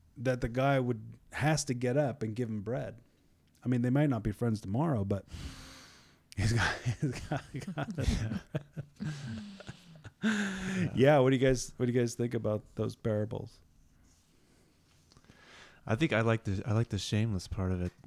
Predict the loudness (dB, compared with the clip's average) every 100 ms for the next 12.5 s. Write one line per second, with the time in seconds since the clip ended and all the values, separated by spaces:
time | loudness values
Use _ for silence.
0 | -20 _ _ -4 -2 -2 0 2 4 0
1 | -2 -4 2 4 4 2 0 0 0 0
2 | 0 0 2 0 -2 -4 -6 -6 -4 -4
3 | -4 -12 -18 -14 -4 -2 0 2 0 0
4 | -2 -4 -4 -2 -4 -4 -2 2 2 -2
5 | -6 -4 2 2 2 0 -2 -4 -8 -10
6 | -8 -4 -4 -2 -4 -2 -2 0 2 2
7 | 0 -2 -2 -2 -4 -6 -8 -6 -8 2
8 | 4 4 -4 -6 -6 -6 -4 -4 -6 -12
9 | -20 -20 -20 _ -6 -2 -2 -2 0 -2
10 | -2 -4 -2 -2 -4 -2 -2 0 -2 -2
11 | -4 -4 -4 -6 -8 _ -20 -20 -16 -6
12 | -4 -4 -4 -6 -6